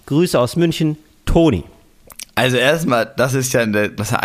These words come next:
Speaker 2: die Idee an sich ist ja schon so martialisch. Nee, und dann dreht sich so ein richtig dolles Ding so. Und wer nicht kotzt, darf da drauf bleiben. Aber wenn du da wirklich drauf bleibst und hast gewonnen,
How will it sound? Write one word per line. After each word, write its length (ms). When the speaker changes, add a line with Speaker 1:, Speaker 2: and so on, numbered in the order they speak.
Speaker 2:
die 300
Idee 320
an 220
sich 240
ist 140
ja 100
schon 260
so 160
martialisch. 840
Nee, 120
und 100
dann 200
dreht 300
sich 120
so 80
ein 40
richtig 340
dolles 400
Ding 240
so. 140
Und 120
wer 120
nicht 340
kotzt, 400
darf 160
da 160
drauf 360
bleiben. 520
Aber 240
wenn 140
du 60
da 140
wirklich 280
drauf 240
bleibst 160
und 40
hast 160
gewonnen, 480